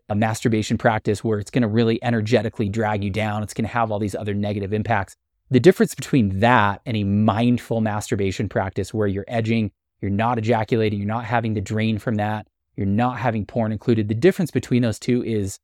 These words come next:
light years away. It is a completely different effect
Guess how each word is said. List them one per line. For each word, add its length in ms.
light 460
years 560
away. 400
It 140
is 120
a 80
completely 960
different 400
effect 520